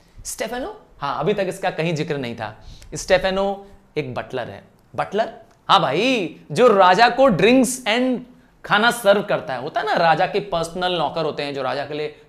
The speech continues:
ड्रिंक पैक लगाते हैं, हाँ, राजा के लिए ड्रिंक सर्व करते हैं, ये वो है स्टेफेनो।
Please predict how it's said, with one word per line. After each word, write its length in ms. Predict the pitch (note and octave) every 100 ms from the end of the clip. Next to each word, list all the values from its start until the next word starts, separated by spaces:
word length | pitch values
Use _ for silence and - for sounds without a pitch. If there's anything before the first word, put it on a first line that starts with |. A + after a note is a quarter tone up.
| B2
ड्रिंक 300 | C#3 D3+ -
पैक 200 | D3+ D3
लगाते 340 | C3 G#2+ A#2 A#2+
हैं, 200 | G#2 - - _
हाँ, 420 | A#2 A#2+ - - - -
राजा 240 | C3+ D3 E3
के 80 |
लिए 100 | E3+
ड्रिंक 220 | C3 D#3 D3+
सर्व 220 | D3 A#2+
करते 240 | B2 - A#2
हैं, 100 | - _
ये 180 | D#3 D3+
वो 160 | B2+ A#2+
है 80 | A#2+
स्टेफेनो। 480 | - G2 G2+ D#2+